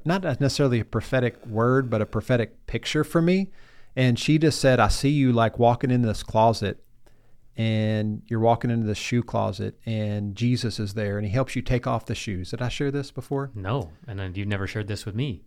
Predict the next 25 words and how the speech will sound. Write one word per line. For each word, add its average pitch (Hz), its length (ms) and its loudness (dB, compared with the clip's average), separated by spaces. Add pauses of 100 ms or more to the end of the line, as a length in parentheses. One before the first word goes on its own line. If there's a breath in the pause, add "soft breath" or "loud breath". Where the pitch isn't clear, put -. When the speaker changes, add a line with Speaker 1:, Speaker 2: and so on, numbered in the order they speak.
Speaker 1:
And 117 640 0 (800)
Jesus 127 420 0
is 104 160 0
there. 107 220 2
He 107 80 -2
takes 127 300 4
off 135 220 0
my 120 120 2
shoes, 107 420 -2
and 104 80 -2
he 104 60 -2
sets 120 320 -2
them 127 160 0
down, 107 280 2
and 104 60 -2
he 101 60 -2
says, 101 240 -4
"You 113 80 0
know, 117 260 2
you've 107 300 -2
worn 110 280 0
these 107 180 -2
shoes 101 400 -6
so 104 220 -4
well." 92 400 -6